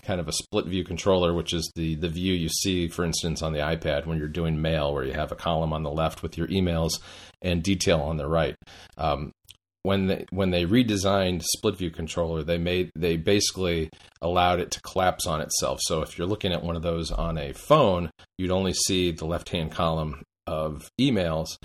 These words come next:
<clears throat> and the detail is effectively hidden underneath it and doesn't display until you select one of the things in the list.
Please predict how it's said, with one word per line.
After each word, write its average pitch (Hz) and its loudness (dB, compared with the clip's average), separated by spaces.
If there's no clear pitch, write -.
<clears throat> - -20
and 120 4
the 90 -2
detail 90 0
is 80 -4
effectively 85 -4
hidden 104 0
underneath 90 -2
it 76 0
and 101 -6
doesn't 98 2
display 95 -2
until 87 -6
you 82 -4
select 90 -4
one 90 -4
of 85 -4
the 85 -4
things 87 -4
in 76 -4
the 73 -4
list. 87 -2